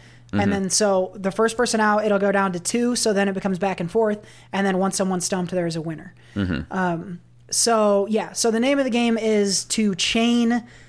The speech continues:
Speaker 1: movie titles, uh, and actors. And then at each,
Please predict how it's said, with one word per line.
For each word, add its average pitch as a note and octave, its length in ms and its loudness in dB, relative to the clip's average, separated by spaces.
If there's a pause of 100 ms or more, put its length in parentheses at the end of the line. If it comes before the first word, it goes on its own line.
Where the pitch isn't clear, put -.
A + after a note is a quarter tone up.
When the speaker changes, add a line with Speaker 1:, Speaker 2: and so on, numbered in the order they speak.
(120)
Speaker 1:
movie G3+ 320 2
titles, F#3+ 640 0
uh, F#3 420 -2
and F#3+ 220 -2
actors. E3+ 720 -6
And F#3 160 0
then F3+ 260 0
at G3+ 200 -2
each, G#3+ 360 -4